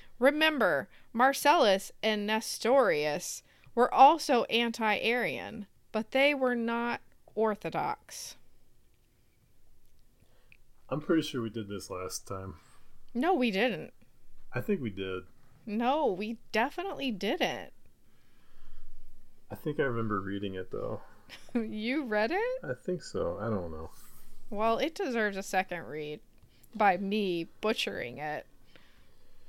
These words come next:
Speaker 1: Because of the two of us, which one's who? Which of, which of us is gonna sound dumber reading it? You or me? Definitely me. So, first of all, who's he talking to?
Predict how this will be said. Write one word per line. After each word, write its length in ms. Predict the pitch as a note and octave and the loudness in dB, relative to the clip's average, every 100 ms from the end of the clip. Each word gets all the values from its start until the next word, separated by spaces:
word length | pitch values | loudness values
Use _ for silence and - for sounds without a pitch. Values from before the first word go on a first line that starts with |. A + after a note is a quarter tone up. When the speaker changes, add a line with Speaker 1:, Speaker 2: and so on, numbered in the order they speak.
| - - - - - - - | -14 -16 -18 -20 -20 -20 -8
Speaker 1:
Because 420 | C4 C4 - A#3+ A3 | -2 0 2 2 4
of 240 | A3+ B3+ | 4 4
the 100 | A#3+ | 2
two 200 | A3+ D#4 | 0 4
of 180 | C#4 G3 | 4 6
us, 460 | G3 F#3 - - - - - - - - - | 4 4 0 -8 -12 -20 -20 -20 -20 -20 -14
which 260 | - A3+ - | -2 -2 0
one's 420 | C4 A3+ F#3+ - - | 0 0 -2 -10 -6
who? 160 | - E4+ C#4 | -2 0 -2
Which 260 | B3+ A4 A#4 | -2 0 2
of, 280 | A#4+ - | 0 0
which 200 | G#4 C5 B4+ | -2 2 2
of 60 | F#4+ | 4
us 240 | E4 D4+ | 2 2
is 100 | C4 | 0
gonna 360 | B3+ A#3+ G#3+ - - | 2 2 0 -6 -10
sound 340 | - A#3+ G3 | 0 2 2
dumber 320 | G3 G3 F3 E3+ | 2 0 0 -4
reading 400 | E3+ E3 E3+ E3 | -6 -6 -6 -4
it? 160 | E3+ | -2
You 240 | G3+ B3+ C#4 | -2 0 2
or 140 | A3+ | 2
me? 380 | F#3+ F3 D#3+ F#3+ | 0 -2 -2 -4
Definitely 580 | - D#4 - D#4 A#3 A#3 | 0 0 2 0 2 2
me. 420 | G#3+ G3+ F#3+ F#3 - - - - - - - - - - - - - | 2 0 0 -2 -6 -14 -20 -20 -20 -14 -12 -10 -12 -14 -18 -20 -12
So, 640 | - C4+ A#3 G#3+ G3+ F3+ - - - - - - - - - - - - - | 2 6 8 8 6 2 -2 -18 -18 -16 -14 -14 -14 -16 -16 -16 -18 -18 -16
first 400 | - D4+ G#4 F#4+ | -4 -2 -2 -2
of 100 | C4+ | 2
all, 400 | G#3 F3+ F#3+ F#3+ - - - | 4 4 2 -2 -14 -18 -8
who's 180 | D4+ D#4+ | -4 -4
he 100 | D#4 | -2
talking 460 | D4 F#3+ F3+ E3 E3 | 2 2 2 -6 -10
to? 260 | - - | -10 -10